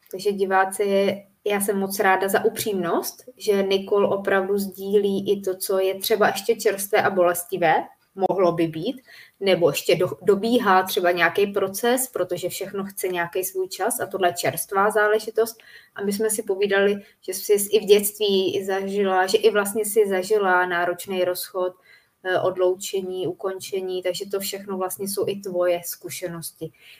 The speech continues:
A to chci říct, že tě to posunulo právě, že můžeš velmi dobře pochopit, co se v tom klientovi odehrává,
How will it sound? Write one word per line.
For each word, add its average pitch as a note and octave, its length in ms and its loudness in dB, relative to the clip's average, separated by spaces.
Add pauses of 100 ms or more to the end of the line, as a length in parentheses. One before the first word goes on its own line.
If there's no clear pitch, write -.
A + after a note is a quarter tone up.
(240)
A - 40 -20
to F#3 140 -6
chci F#3+ 320 0
říct, G3 300 -6
že F#3 400 -2 (760)
tě A#3 100 6
to A#3+ 120 6
posunulo A3 640 4
právě, G3 720 4
že G3 340 -2 (1400)
můžeš A3+ 640 2 (220)
velmi G#3+ 680 4
dobře G#3 380 2
pochopit, A3+ 920 2
co - 180 0
se A3+ 180 -2
v A3+ 80 -10
tom G3+ 320 0
klientovi G3+ 800 0
odehrává, F3+ 960 -2